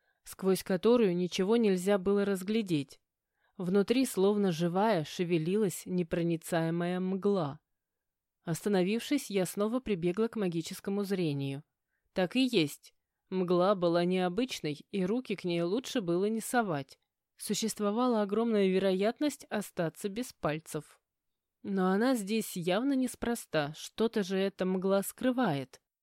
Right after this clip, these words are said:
Наверное, я произнесла мысли вслух, потому что мне ответили. «Конечно, неспроста, Тиана», хмыкнул Урлан,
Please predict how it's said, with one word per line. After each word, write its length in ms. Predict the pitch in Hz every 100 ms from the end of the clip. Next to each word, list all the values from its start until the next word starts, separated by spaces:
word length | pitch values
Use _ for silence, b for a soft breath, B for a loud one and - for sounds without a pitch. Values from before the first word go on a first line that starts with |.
| _ _ _ _ _
Наверное, 580 | 185 175 190 269 262 233
я 200 | 208 226
произнесла 640 | 214 220 202 208 196 214
мысли 320 | 202 208 - 214
вслух, 480 | - 269 247 - -
потому 360 | 170 170 175
что 160 | 165 -
мне 240 | 190 190 -
ответили. 720 | 220 240 202 143 - 131 156 _ _ _ _ _ _ _ _ _
«Конечно, 600 | - 180 190 156 - 185
неспроста, 840 | 175 175 - 180 170 - - 180 180
Тиана», 640 | - 202 190 185 180 185 190 _ _ _ _
хмыкнул 680 | _ - 185 180 - 185 185 -
Урлан, 500 | 247 220 160 143 147